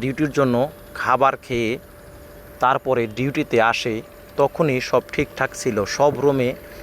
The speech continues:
তালা বন্ধ করে, সব লাইব্রেরি বলেন, সব কিছুতেই তালা টালা দিয়ে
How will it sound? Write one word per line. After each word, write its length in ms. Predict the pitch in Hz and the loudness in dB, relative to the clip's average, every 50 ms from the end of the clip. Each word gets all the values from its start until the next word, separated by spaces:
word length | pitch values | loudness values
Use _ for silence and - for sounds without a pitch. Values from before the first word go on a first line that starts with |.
| - - - - - - | -18 -18 -18 -8 -2 2
তালা 220 | 131 135 143 139 135 123 | 2 4 4 4 2 2
বন্ধ 180 | 127 127 127 120 135 - - | 0 -2 -2 -2 -2 -2 0
করে, 200 | 131 123 117 113 131 - - - - - - - - - - - - - - - | 0 0 0 0 -2 -4 -10 -18 -20 -18 -18 -18 -18 -18 -18 -18 -16 -10 -8 -2
সব 180 | - 139 139 131 - - - - - - - - - - 113 113 | 2 2 2 2 2 -4 -20 -20 -20 -20 -20 -14 -6 -2 0 2
লাইব্রেরি 440 | 120 123 127 127 120 135 127 127 131 120 123 | 2 2 2 2 2 2 2 2 2 2 4
বলেন, 220 | 123 120 127 127 135 - - - - - | 4 4 4 2 0 -4 -10 -12 -6 -2
সব 140 | - 143 143 - - | 0 0 0 -2 -4
কিছুতেই 400 | 151 143 - - 147 - 139 123 113 - | -6 -4 -4 -2 0 0 0 2 2 2
তালা 200 | 127 127 127 123 - | 2 4 2 2 0
টালা 180 | 113 113 123 120 110 117 | 0 0 0 0 0 -2
দিয়ে 200 | 143 139 123 | -2 -2 0